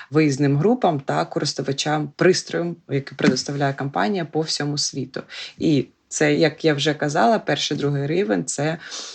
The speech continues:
команда в Індії. Друга проблема, з якою вони зіткнулись, це було порушення зв'язку між усіма групами підтримки в усьому світі, що призводило до труднощів співпраці та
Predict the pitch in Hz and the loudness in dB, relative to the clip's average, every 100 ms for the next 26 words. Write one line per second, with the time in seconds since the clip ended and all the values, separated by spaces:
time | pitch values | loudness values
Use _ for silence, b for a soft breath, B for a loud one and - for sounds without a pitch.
0 | B - 151 156 156 156 147 151 127 - | B -4 0 2 2 2 2 2 2 -4
1 | - - 196 233 226 196 165 165 175 226 | -4 4 6 6 4 2 2 4 4 4
2 | 240 226 - 196 185 175 170 151 - 214 | 4 2 2 0 2 0 -2 -4 2 4
3 | 240 - 180 170 170 175 190 208 240 - | 4 2 0 2 2 4 4 4 2 0
4 | 185 170 156 165 - - 190 170 170 185 | 0 0 0 -2 -2 -2 2 2 0 -4
5 | - 175 170 165 160 151 143 139 143 180 | 0 2 2 2 0 -2 -6 -6 -4 2
6 | 226 247 156 147 - 185 135 - - 143 | 2 2 0 0 4 4 4 0 0 -2
7 | - - 269 - 143 - 160 165 180 185 | 0 -2 -2 -2 -2 0 0 2 2 2
8 | 175 156 156 160 180 170 156 156 139 - | 2 2 0 2 2 2 -2 -2 -2 -2
9 | 151 143 165 165 190 - 160 151 151 156 | -6 -4 2 2 2 -4 -4 -2 -2 -2